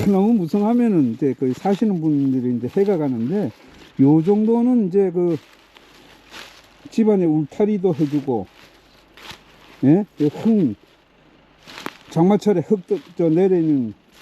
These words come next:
오는 것도 좀 방지도 해주고, 요 정도는 괜찮습니다. 예. 아이고, 뒤에 뭐 큰 바위들이, 야, 여기가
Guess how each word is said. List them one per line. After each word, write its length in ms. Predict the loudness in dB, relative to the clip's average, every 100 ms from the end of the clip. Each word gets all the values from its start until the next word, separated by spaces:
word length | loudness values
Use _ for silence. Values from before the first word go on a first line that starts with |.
| -20 -20 -20 -20 -8 2
오는 220 | 2 2
것도 260 | 0 -2 -2
좀 140 | -4
방지도 420 | 0 0 0 -2
해주고, 420 | -4 -4 -4 -4 -6 -14 -20 -20 -20 -20 -20 -20 -2
요 80 | 0
정도는 320 | 2 2 2
괜찮습니다. 720 | 2 0 -2 -4 -2 -4 -4 -10 -14 -10
예. 160 | -8 -8 -12 -18 -14 -14 -14 -20 -20 -20 -20 -20 -20 -20 -20 -20 -20 -20 -20 -20 -20 -20 -20 -20 -20 -20 -20 -20 -20 -20 -20 -10 -8 -6 -6
아이고, 720 | -4 -2 0 0 0 0 -2 -6 -18 -20 -16 -4
뒤에 340 | 0 2 0 -4 -16 -20 -20 -20 -20 -18 -12 -10
뭐 260 | -6 -6 -8 -12 -14 -8
큰 140 | -4 -2
바위들이, 680 | 0 0 0 0 0 0 -2 _ _ -20 -20 -20 -20 -20 -20 -20 _ -14
야, 400 | -12 -10 -6 -4
여기가 400 | -2 -2 -4 -4